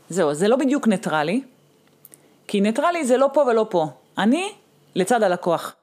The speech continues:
וכשיושב מולי הלקוח, אני בשבילו, אני מהצד שלו. אני לא, אני לא מנטרלת אותי ממנו, אני מנטרלת אותי מה-, אותו מהבנק, ואין לי שום זיקה לשום בנק. אני עובדת עם כל הבנקים, וכשאני יודעת שהלקוח הזה יותר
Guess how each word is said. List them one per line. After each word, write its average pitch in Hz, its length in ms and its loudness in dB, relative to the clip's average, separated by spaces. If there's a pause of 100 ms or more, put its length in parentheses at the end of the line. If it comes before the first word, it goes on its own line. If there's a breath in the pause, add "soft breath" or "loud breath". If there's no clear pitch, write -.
(300)
וכשיושב 190 500 0
מולי 285 180 2
הלקוח, 214 460 0
אני 208 120 0
בשבילו, 185 480 0
אני 156 120 -4
מהצד 185 360 -4
שלו. 175 300 -2 (960)
אני 165 180 -4
לא, 269 420 0 (140)
אני 196 160 -2
לא 247 100 2
מנטרלת 247 440 0
אותי 220 180 -2
ממנו, 185 320 0
אני 143 80 0
מנטרלת 151 320 -2
אותי 214 160 0
מה-, 170 160 0 (260)
אותו 180 200 -4
מהבנק, 180 480 0
ואין 196 180 0
לי 226 100 2
שום 262 440 0
זיקה 202 380 -2
לשום 247 440 0
בנק. 254 340 -2 (260 loud breath)
אני 175 120 -2
עובדת 190 200 0
עם 180 120 0
כל 226 180 0
הבנקים, 254 580 0 (760 soft breath)
וכשאני 185 280 -4
יודעת 233 240 0
שהלקוח 190 920 -2
הזה 185 160 0
יותר 208 260 0